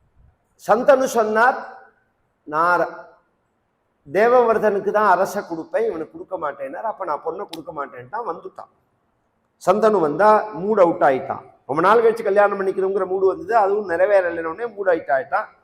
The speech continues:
இப்ப அந்த தேவவர்தனுக்கு பதினெட்டு வயசு. அப்பா மூட் அவுட் ஆயிருக்கார் அப்படிங்கிறத பார்த்துட்டு ரெண்டு மூணு நாள் கவனிச்சுட்டு அப்பாட்ட என்ன, என்ன விஷயம்னு கேட்டான்.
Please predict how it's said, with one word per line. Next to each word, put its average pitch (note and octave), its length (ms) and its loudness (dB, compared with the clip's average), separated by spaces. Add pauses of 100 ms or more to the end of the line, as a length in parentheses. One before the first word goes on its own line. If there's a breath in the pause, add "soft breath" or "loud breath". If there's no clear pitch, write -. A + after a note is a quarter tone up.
(440)
இப்ப G3+ 360 2
அந்த G3 200 6
தேவவர்தனுக்கு G3+ 720 2
பதினெட்டு G3+ 520 0
வயசு. D#3+ 420 0 (840)
அப்பா B3 380 6
மூட் A3+ 240 2
அவுட் A3 220 6
ஆயிருக்கார் G3 600 6
அப்படிங்கிறத G3 460 -2
பார்த்துட்டு F#3+ 340 2
ரெண்டு G3+ 280 2
மூணு F#3+ 200 -2
நாள் G#3+ 200 2
கவனிச்சுட்டு G3 800 -4 (1200)
அப்பாட்ட A#3+ 380 6
என்ன, F#3+ 200 2
என்ன G3+ 320 2
விஷயம்னு G#3 540 -2
கேட்டான். C#3 720 -2